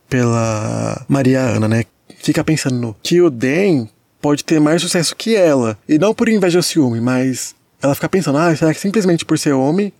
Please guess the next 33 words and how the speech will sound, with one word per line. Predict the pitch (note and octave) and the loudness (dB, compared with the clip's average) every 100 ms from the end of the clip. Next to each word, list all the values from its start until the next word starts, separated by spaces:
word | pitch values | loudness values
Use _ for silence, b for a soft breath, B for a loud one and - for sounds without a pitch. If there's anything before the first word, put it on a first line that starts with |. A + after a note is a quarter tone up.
| _ | _
eu | C#3+ | 0
nunca | E3+ G3 | 2 2
vou | F3+ | 0
alcançar | D#3+ D3 C#3 - C#3 | 0 0 -2 0 -2
o | |
que | C3 | -2
ele | A#2+ | -4
pode?" | - D3 C3 A2+ B2 A#2+ _ - | -2 0 0 -2 -8 -14 _ -2
Eu | |
me | C#3 | 0
confundi, | D#3 A2+ D#3 G#2+ | 0 0 0 2
né? | G#2 | 0
Era | G#2+ G#2+ G#2+ - | 0 0 0 -2
simplesmente | - D#3+ D#3 C#3 C3 - | -2 0 2 2 0 0
por | B2+ | -2
ser | - C3 | 0 0
homem, | A#2 B2+ F3+ F3 | 2 2 0 -2
se | - C3 | 0 2
ele | |
vai | B2+ | 2
conseguir | B2+ A#2+ A#2+ C3 D#3+ E3+ - | 0 -2 -2 2 2 2 -4
alcançar | D3 C#3 D#3 | -4 -2 0
as | - | 0
coisas | C#3 | -2
com | D3 | 0
mais | C#3+ | 0
facilidade | D#3+ C3 D3 C3+ C3+ - | 0 0 0 0 -2 -2
que | C3+ | 0
eu. | A#2+ F#2+ - | 2 0 -6
Então | C3 C#3 C3+ | -4 0 0
eu | |
acho | C#3 C#3+ D3+ | 0 -2 -4
que | - D3+ C#3+ C#3+ C#3 C#3 C3+ C3 B2+ | 0 2 4 4 2 0 0 0 -2